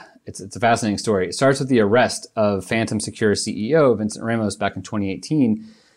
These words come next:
Uh, so, uh, yeah, basically the F B I, uh, they, they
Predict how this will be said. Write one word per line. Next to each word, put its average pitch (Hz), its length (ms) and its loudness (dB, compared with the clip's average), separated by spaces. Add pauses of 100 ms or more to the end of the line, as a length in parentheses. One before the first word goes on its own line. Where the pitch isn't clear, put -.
(260)
Uh, 107 320 2 (340)
so, 113 580 4
uh, 95 500 -4 (240)
yeah, 113 200 2
basically 123 340 6
the 143 40 6
F 139 80 -2
B 139 100 4
I, 120 240 6
uh, 101 320 -4
they, 98 360 -4
they 104 360 2